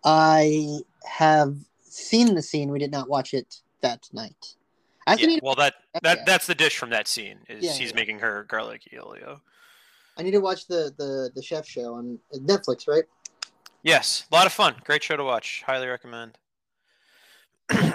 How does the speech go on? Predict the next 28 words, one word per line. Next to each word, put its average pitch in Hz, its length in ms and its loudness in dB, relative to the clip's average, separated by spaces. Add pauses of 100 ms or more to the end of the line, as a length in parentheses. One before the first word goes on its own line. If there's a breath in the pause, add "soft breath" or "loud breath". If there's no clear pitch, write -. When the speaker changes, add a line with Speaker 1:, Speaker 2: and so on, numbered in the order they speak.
(100)
Speaker 2:
And 156 80 0
they 170 80 6
get 220 140 6
Speaker 1:
What - 80 2
Speaker 2:
better 226 200 6
through 165 340 2
it. 127 120 2
Like, 139 160 0
the, 143 180 -6
I, 156 140 -4 (120)
if - 120 -8
I 170 60 2
remember 170 300 0
right, 175 200 4
like, 156 120 -6
the 139 60 -10
first 160 280 -2
season 151 200 -4
actually 135 280 0
has 127 220 0
Babish 123 400 -2 (260)
on 110 180 -8
it. 135 220 -4 (1400 soft breath)
Small 123 200 0
time 143 260 0
at 143 80 -10
that 156 180 -2
point. 170 340 -6